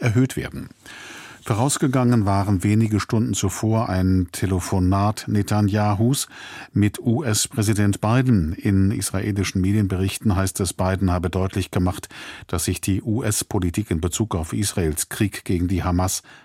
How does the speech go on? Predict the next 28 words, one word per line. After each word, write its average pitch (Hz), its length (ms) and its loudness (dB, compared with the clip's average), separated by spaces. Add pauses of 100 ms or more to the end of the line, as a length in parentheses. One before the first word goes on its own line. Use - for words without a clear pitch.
(140)
dramatisch 101 680 0
ändern 110 440 2
könnte, 98 420 2 (480)
wenn 113 180 2
Israel 120 460 0
keine 107 360 2
Schritte 107 320 -2
unternehme, 110 540 4
um 120 180 0
die 101 160 2
humanitäre 98 680 2
Krise 104 520 -2
anzugehen 98 600 0 (300)
und 101 180 -2
Helfer 113 440 0
zu - 160 -6
schützen. - 400 -2 (2000)
Bundesaußenministerin 127 960 2
Baerbock 104 360 -2
begrüßte 107 540 0
die 82 180 -2
israelische 90 600 -2
Entscheidung 117 580 2
und 120 160 0
forderte 113 480 -2
eine 110 240 2
rasche 98 280 -2
Umsetzung. 98 560 -2